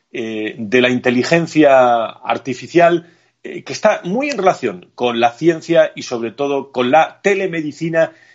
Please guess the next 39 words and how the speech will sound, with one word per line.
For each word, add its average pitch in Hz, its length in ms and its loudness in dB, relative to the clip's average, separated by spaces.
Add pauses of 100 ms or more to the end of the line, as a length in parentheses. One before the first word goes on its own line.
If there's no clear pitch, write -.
(180)
eh, 139 120 -8
que 135 120 -2
va 156 140 4
en 151 100 -4
aumento. 110 500 -4
Creo 190 160 0
que 185 80 -2
tenemos 180 360 -2
en 165 120 0
línea 160 560 2
a 139 100 0
esta 147 300 2
hora 151 360 0 (380)
a 127 100 -4
David 127 260 -2
Vivancos, 160 500 -2
que - 120 -8
es 135 120 -8
experto 139 400 -6
en 127 120 -6
ciencia 175 300 0
y 135 40 -4
tecnología 127 720 0 (240)
y - 120 -8
C 156 160 0
E 156 60 4
O 147 100 0
de 135 160 2
Mind 143 360 0
Big 123 200 -8
Data. 98 420 0
Don 131 180 0
David, 180 460 -2
encantado 151 400 0
de - 60 -6
saludarle. 175 420 -4
Muy 165 100 -4
buenos 175 260 -4
días. 104 440 -6